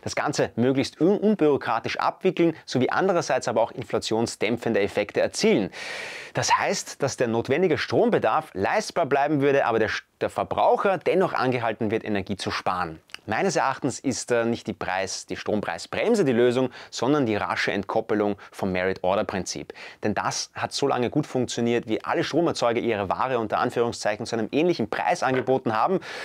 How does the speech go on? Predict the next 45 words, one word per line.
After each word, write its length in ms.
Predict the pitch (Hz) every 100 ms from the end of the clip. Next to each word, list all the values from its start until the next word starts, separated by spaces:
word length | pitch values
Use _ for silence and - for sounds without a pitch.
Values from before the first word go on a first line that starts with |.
| -
Doch 140 | 139 -
durch 340 | 156 - -
den 280 | 113 101 -
Gaspreis 760 | 110 202 - 120 101 80 - -
jetzt 440 | 110 160 - -
verzerrt 640 | - 107 - - 113 139 -
dies 220 | - - -
auch 220 | 92 -
den 140 | 95
Strompreis, 560 | - 104 135 120 107 95
vor 160 | - 87
allem 180 | 82
den 140 | 87 90
Ökostrompreis. 800 | 95 - 95 90 85 - - - - - - -
Was 160 | 135
sagt 100 | 160
ihr 80 | 175
dazu? 340 | 196 - 185 160 - -
Schreibt 400 | - 123 - 196
es 80 |
mir 100 | 180
in 60 | 170
die 80 | 151
Kommentare. 540 | 139 135 127 123 156
Ich 100 | 139
bin 100 | 131
gespannt, 380 | 117 - 110 151
was 80 | 120
ihr 60 | 127
dazu 160 | 110
sagt. 340 | 98 131 - - - _ - - - -
Ähm, 160 | 110 117
auch 80 | 123
wenn 80 | 131
ihr 80 |
Fragen 340 | 117 104 131 135
habt, 280 | 127 - 123
ähm, 140 | 113
vielleicht 240 | 101 98
kann 140 | - 98
ich 80 | 95
euch 160 | 90 _ -
dabei 320 | 87 90 90 -
helfen. 400 | 127 - 85 - -
Alright. 360 | 123 104 -